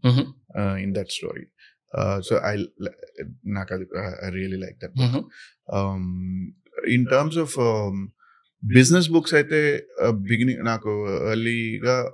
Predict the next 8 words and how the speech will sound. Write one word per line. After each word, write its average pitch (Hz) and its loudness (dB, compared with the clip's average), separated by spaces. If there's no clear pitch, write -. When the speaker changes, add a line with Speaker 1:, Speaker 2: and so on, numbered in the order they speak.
Speaker 2:
um, 104 -4
somewhat 113 2
very 139 6
early 131 4
in 117 0
my 107 -4
thing, 143 -2
autobiographies. 117 4